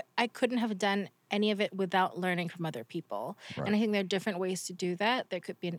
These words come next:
Speaker 1: internship. It could be working within the industry in, you know, a different way. But I think just learning from other people and seeing, um, things through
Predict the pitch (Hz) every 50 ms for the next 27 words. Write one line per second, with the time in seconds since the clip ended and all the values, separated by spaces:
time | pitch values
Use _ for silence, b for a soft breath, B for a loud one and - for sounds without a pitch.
0 | - 196 214 220 240 226 220 - - 226 214 214 190 - 180 - - 185 185 180
1 | 165 180 175 175 170 - - 175 175 170 180 180 180 180 - 180 175 175 165 170
2 | 175 170 202 214 208 202 190 - - - 196 190 190 190 185 185 B B B B
3 | B B B B _ 185 180 170 170 165 165 180 - - 185 170 170 170 170 -
4 | 170 - - 165 - 185 185 226 220 220 220 214 202 202 202 - b b b b
5 | b b b _ _ _ _ _ _ _ _ 214 202 190 170 - - _ _ _
6 | _ _ _ _ - 208 196 - 226 220 208 - - _ _ _ _ _ _ -
7 | _ _ - - 185 185 - - - - - - 214 208 220 220 226 233 233 233
8 | - 220 - 175 185 190 185 - - 202 180 - 175 180 180 175 160 - - 180
9 | 185 185 175 - - - - - 214 202 202 196 196 196 196 196 190 190 202 -
10 | b b b b b b _ _ _ _ 190 185 185 180 180 180 175 - - 202
11 | 190 185 190 185 180 - - - - - 208 196 190 185 180 180 175 170 175